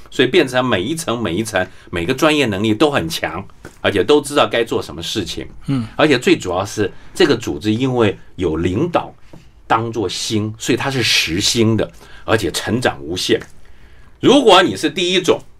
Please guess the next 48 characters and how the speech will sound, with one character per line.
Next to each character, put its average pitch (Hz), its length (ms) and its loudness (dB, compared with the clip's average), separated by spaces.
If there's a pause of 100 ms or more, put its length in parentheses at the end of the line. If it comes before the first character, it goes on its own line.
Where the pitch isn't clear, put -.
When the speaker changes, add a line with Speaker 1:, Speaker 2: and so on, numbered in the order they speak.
(220)
Speaker 1:
你 92 180 -4
是 143 200 2
哈， 135 180 4
领 110 220 2
导 135 180 6
里 92 140 -2
头 110 360 4
哈， 107 200 2
是 113 180 -8
最 139 180 4
大 127 220 4
那 117 140 0
只 110 100 2
娃 101 220 2
娃， 113 280 4 (220)
你 82 100 -6
不 147 160 2
应 139 80 4
该 139 140 4
坐 135 160 2
这 107 140 0
个 95 100 0
位 98 180 2
置。 - 240 -10 (220)
Speaker 2:
嗯。 143 180 -2 (920)
Speaker 1:
因 120 180 2
为 143 240 6
呢， 127 200 4 (300)
你 85 120 -10
所 110 340 2
有 110 140 4
的 95 160 0
哈， 101 200 2
组 82 260 -10
织 110 180 -8
发 110 240 2
展 78 200 -4
被 113 100 2
你 82 140 -4
限 85 320 -2
制 92 160 -4
住 95 240 0
了。 - 120 -2 (460)
我 - 80 -12
们 92 100 -2
讲 98 220 0
白 92 180 2
一 113 160 4